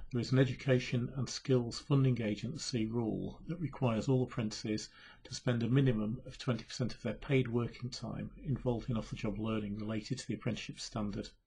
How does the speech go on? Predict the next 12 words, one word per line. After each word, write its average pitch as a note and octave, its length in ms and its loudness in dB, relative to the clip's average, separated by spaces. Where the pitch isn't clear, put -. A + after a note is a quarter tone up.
Uh, A#2 300 2
in B2 140 4
the A#2+ 60 -2
case D3+ 340 4
of C3+ 220 6
many B2+ 220 6
health C3 340 0
programs, A#2 580 -2
such - 220 -4
as, - 340 -2
uh, A#2 260 2
nursing A2+ 720 0